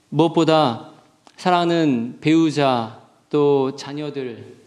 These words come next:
친구들도 마음껏 못-, 만나지 못하는 그런 상황들 얼마나 답답할지요. 이분들의 삶에 과연 어떤,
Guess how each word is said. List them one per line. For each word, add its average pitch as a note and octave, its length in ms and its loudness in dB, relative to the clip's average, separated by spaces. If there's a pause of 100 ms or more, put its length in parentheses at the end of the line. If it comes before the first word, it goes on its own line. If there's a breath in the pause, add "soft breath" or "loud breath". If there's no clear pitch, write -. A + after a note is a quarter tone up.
(220)
친구들도 D#3 960 0 (340 loud breath)
마음껏 C#3 400 0
못-, D3+ 240 0
만나지 D3+ 380 0
못하는 D3 480 0
그런 C#3 260 -4
상황들 B2+ 680 -4 (540 soft breath)
얼마나 D3 400 0
답답할지요. C#3 1300 -4 (720 soft breath)
이분들의 G3 400 4
삶에 F3 960 0
과연 D#3+ 340 -2 (140)
어떤, D#3+ 840 0